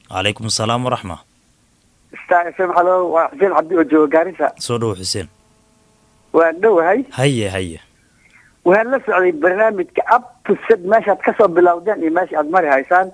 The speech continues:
Speaker 1: Aad baa u mahadsan tahay.
Speaker 2: Si fiican horta u kala dhigdhigtay. Waxaa qosol iga qabtay laakiin.
Speaker 1: Mm.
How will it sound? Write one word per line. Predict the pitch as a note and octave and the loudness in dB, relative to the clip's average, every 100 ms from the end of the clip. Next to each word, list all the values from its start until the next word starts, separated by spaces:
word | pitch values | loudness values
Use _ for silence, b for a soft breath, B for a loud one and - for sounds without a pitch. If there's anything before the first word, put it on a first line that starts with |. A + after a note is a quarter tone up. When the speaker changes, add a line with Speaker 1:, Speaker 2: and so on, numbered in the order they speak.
| - | -6
Speaker 1:
Aad | G2 G#2 | -4 -2
baa | G2+ | -4
u | |
mahadsan | G2+ F#2 - F2+ | -6 -6 -8 -10
tahay. | E2+ D2 _ _ _ _ _ _ _ - | -12 -12 _ _ _ _ _ _ _ -2
Speaker 2:
Si | B3 - - | 0 0 0
fiican | - A#3+ G#3 G#3+ | 2 2 0 -2
horta | G3+ A3+ | -4 -6
u | B3 | -4
kala | - G3+ D#3+ | -2 -2 -2
dhigdhigtay. | E3 D3+ - D#3 | -4 -4 -2 -2
Waxaa | - F3 | 0 -2
qosol | - B3 - G#3 | 0 -2 0 0
iga | G#3 | 2
qabtay | A#3 G#3 B3+ | 2 0 0
laakiin. | B3+ G3+ - C#3+ - | 2 2 0 -6 -10
Speaker 1:
Mm. | A2+ D3 D3+ B2 F#2 | -4 -2 -2 -4 -6